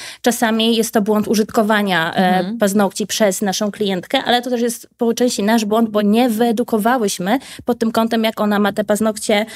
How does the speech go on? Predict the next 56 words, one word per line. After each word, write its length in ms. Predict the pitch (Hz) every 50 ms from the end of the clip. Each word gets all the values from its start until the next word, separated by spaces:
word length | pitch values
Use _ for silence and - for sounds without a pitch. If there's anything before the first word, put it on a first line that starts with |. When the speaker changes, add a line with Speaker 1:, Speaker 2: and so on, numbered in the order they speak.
| - - - _
Speaker 1:
e, 140 | - 196 208
jakby 260 | 202 196 190 196 196 208
eksploatować. 960 | 208 208 214 208 - 214 - - - 254 285 320 - 254 202 156 110 - -
Speaker 2:
Mhm. 300 | 214 220 208 175 165 180
Speaker 1:
Czy 80 | 202 214
może 240 | 190 202 190 208 214
skrobać 460 | - - 269 269 254 254 254 254 -
nimi, 320 | 254 240 247 240 254 233
czy 200 | 240 - - 226
otwierać 420 | 220 233 - - 208 220 254 247 -
puszki, 380 | - 277 302 294 - - 262
tego 240 | 247 - 233 226 262
mogła 280 | 240 240 240 233 247 233
ona 160 | 240 240 233
nie 160 | 233 240 247
wiedzieć 400 | 202 208 196 185 220 254 - -
i 120 | 240 254 269
nie 140 | 302 359
musi, 420 | 403 370 254 - - - - - - _ - - - - - -
e, 200 | 196 202 202 202
no 140 | 202 202
bo 120 | 202 214 214
ten 180 | 214 226 214
ekspert 320 | 220 214 214 - 220 214 -
powinien 260 | - 208 208 208 202
jej 100 | 202 196
to 120 | 202 202
wszystko 560 | 202 - 208 196 - - 220 202 196 196 196 -
wytłumaczyć. 640 | 190 196 202 - 214 208 208 185 165 208 - - - _
I 180 | 247 254 247 247
tutaj 240 | - 285 - 247
chciałam 240 | 233 - - 247 233
wspomnieć 240 | - - 254 233 -
o 60 | 233
tym, 140 | 233 247 247
że 100 | 226 226
te 120 | - 240
błędy 420 | 220 208 233 247 277 330 320 262 226
nasze 300 | 208 190 190 - - 233
możemy 320 | 233 233 233 240 233 233
też 160 | 233 240 233
fajnie 260 | - 233 220 226 226 214
wykorzystać. 600 | 214 214 214 220 220 214 220 - - 190 180 -
Jeżeli 320 | 208 190 226 254 254 240
mi 140 | 233 254 285
się 160 | - - 233
zdarzył 340 | 202 202 226 214 208 220 208
błąd, 240 | 196 226 226 233 226
a 60 | - 220
zdarzył 300 | 214 233 240 247 277 254
mi 80 | 262
się 100 | 262 269
w 40 | 247
mojej 180 | 226 233 240 233
karierze 340 | 233 233 240 233 220 220
nieraz, 520 | 214 220 233 240 226 190 202 285 330 -